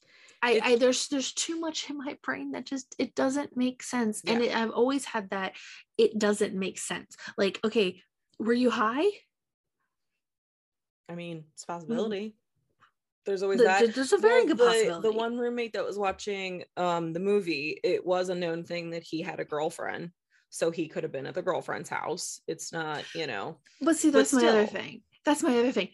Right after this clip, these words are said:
Speaker 1: No woman is gonna walk into a house smell-, smelling that shit and not go, Oh
Speaker 2: And
Speaker 1: my
Speaker 2: not go,
Speaker 1: God,
Speaker 2: "What
Speaker 1: what
Speaker 2: the
Speaker 1: is
Speaker 2: hell is
Speaker 1: that?"
Speaker 2: that? Yeah.
Speaker 1: And, and go investigate.
Speaker 2: Yeah.
Speaker 1: Let's,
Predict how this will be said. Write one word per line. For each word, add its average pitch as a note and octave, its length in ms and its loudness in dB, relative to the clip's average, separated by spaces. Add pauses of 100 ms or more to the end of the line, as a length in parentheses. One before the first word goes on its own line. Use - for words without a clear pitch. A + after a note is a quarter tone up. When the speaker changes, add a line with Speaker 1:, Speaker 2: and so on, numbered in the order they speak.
Speaker 1:
No D4 240 4
woman E4+ 240 4
is B3 100 2
gonna A3 160 2
walk G#3+ 220 0
into C4 140 0
a A3 40 0
house G#3 260 -4
smell-, G3 320 -4 (160)
smelling G3 400 2
that F#3 120 -2
shit - 200 -4
and F3+ 160 -4
not F3 280 0
go, F3 340 -2
Oh G3 80 -2
Speaker 2:
And G3 80 0
Speaker 1:
my G#3 140 0
Speaker 2:
not G3+ 80 -6
go, G3+ 140 0
Speaker 1:
God, G3 140 0
Speaker 2:
"What - 20 -8
Speaker 1:
what G3+ 120 -2
Speaker 2:
the - 0 -
Speaker 1:
is C4+ 200 -2
Speaker 2:
hell A3+ 240 2
is F#3+ 200 6
Speaker 1:
that?" - 0 -
Speaker 2:
that? F3+ 460 2
Yeah. D3 260 -2
Speaker 1:
And, C4 180 4
and C4+ 180 4
go D#4 140 8
investigate. D4 840 4 (360)
Speaker 2:
Yeah. F3+ 260 -6 (440)
Speaker 1:
Let's, A#4 300 2